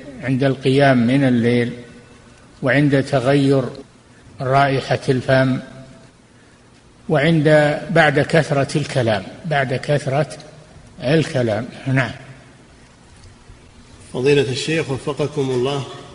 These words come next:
Speaker 2: هذه امرأة تسأل فتقول: "هل يباح للمرأة الحائض أن تقرأ أذكار الصباح والمساء وأذكار النوم وفيها آيات قرآنية؟"
Speaker 1: نعم، لا بأس بذلك لحاجتها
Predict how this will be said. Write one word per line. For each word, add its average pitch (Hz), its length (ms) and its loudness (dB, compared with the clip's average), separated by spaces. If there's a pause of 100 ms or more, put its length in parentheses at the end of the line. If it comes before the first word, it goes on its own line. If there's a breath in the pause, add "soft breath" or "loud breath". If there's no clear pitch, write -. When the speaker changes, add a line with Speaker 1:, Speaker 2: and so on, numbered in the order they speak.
(680)
Speaker 2:
هذه 147 260 0
امرأة 143 340 -2
تسأل 151 420 -6
فتقول: 135 680 -4 (540)
"هل 147 180 -4
يباح 156 460 -2
للمرأة 139 600 -2
الحائض 151 580 -8 (720)
أن 135 200 -2
تقرأ 143 640 -4
أذكار 135 420 -6
الصباح 127 640 -6
والمساء 127 760 -6
وأذكار 135 640 -8
النوم 135 400 -4 (340)
وفيها 135 640 -6
آيات 135 260 -6 (200)
قرآنية؟" 139 560 -6 (360)
Speaker 1:
نعم، 131 320 4 (840)
لا 143 180 0
بأس 139 360 -2
بذلك 139 640 0
لحاجتها 139 1000 0